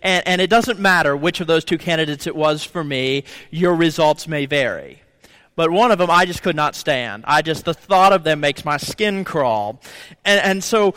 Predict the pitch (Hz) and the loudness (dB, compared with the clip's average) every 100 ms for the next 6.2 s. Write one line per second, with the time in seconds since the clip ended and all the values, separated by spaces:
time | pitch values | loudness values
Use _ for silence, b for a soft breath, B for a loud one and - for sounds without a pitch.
0 | B 190 226 285 330 240 175 170 170 185 | B 0 2 4 2 -2 -2 2 4 2
1 | 190 185 180 - 226 269 339 311 208 170 | 0 -2 -4 -2 4 6 6 4 2 2
2 | 185 175 180 180 175 - 247 311 311 220 | 4 4 2 0 -2 0 4 6 6 6
3 | 185 180 208 208 269 339 233 202 - - | 4 4 2 4 4 6 4 2 0 2
4 | 196 185 185 185 180 - 226 226 - 208 | 4 4 2 -4 -10 -2 0 0 0 -4
5 | 196 202 220 208 170 175 185 165 147 151 | -2 -2 0 0 0 0 -2 -4 -4 0
6 | 170 190 | 0 0